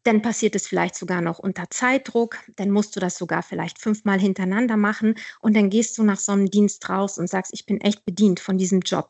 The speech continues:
weil eigentlich will ich Menschen helfen, ich will mich um sie kümmern, ich will, dass es ihnen gut geht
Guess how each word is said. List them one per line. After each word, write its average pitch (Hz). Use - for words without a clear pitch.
weil 180
eigentlich 208
will 202
ich -
Menschen 202
helfen, 190
ich -
will 190
mich 190
um 190
sie 185
kümmern, 196
ich -
will, 180
dass 180
es -
ihnen 185
gut 226
geht 151